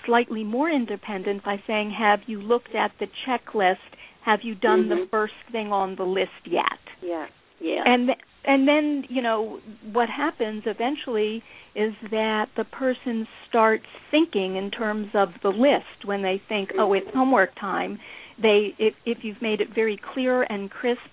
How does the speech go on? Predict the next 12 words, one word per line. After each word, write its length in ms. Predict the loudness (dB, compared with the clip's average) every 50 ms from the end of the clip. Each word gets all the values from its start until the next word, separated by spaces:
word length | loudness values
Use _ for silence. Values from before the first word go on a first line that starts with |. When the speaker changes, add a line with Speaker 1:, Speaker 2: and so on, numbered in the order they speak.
| -10 -6
Speaker 1:
and 180 | -4 -4 0 2
not 180 | 2 2 2 0 -2
too 120 | -4 -4 -4
complex, 600 | -2 -2 -2 -2 -2 0 2 4 4 4 2 0 -4
"Okay, 320 | -6 -6 0 2 2 2 4
there 140 | 4 4 4
are, 140 | 4 4
you 160 | 2 0 -4 -6
know, 80 | -6
Speaker 2:
Mm-hmm. 180 | -6 -4 0 2
Speaker 1:
seven 320 | 2 2 2 -2 -6 -10 -8 0
steps, 340 | 2 2 2 2 0 -2